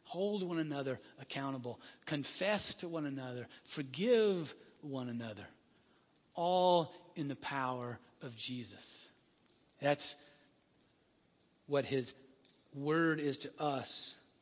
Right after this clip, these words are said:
for what the church needs to be about. It's in Luke chapter seventeen, starting with verse one. It's found on page eight fifty-two in your pew Bible, or you can follow along on the screen. Let's, uh,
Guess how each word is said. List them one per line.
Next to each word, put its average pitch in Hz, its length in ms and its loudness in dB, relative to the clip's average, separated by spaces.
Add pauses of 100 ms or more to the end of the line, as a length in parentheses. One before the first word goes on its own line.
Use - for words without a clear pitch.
(600)
for 147 60 -6
what 135 180 -4
the 131 80 -8
church 135 380 -2 (360)
needs 127 320 -6
to 135 60 -16
be 113 160 -6
about. 104 340 -10 (2000)
It's - 80 -8
in 156 160 4
Luke 202 220 6
chapter 175 320 2
seventeen, 156 640 2 (140)
starting 175 400 0
with 165 180 2
verse 160 320 2
one. 127 340 -2 (240)
It's 135 240 -6
found 170 200 4
on 175 100 2
page 151 360 2
eight 175 280 2
fifty-two 185 520 2
in 165 80 2
your 139 100 0
pew 220 280 -2
Bible, 202 600 2 (200)
or 160 80 -2
you 165 220 0
can 151 220 2 (280)
follow 160 300 0
along 135 480 0 (240)
on 135 160 -4
the 127 80 -4
screen. 120 580 -4 (320)
Let's, 143 260 -4 (120)
uh, 117 160 -2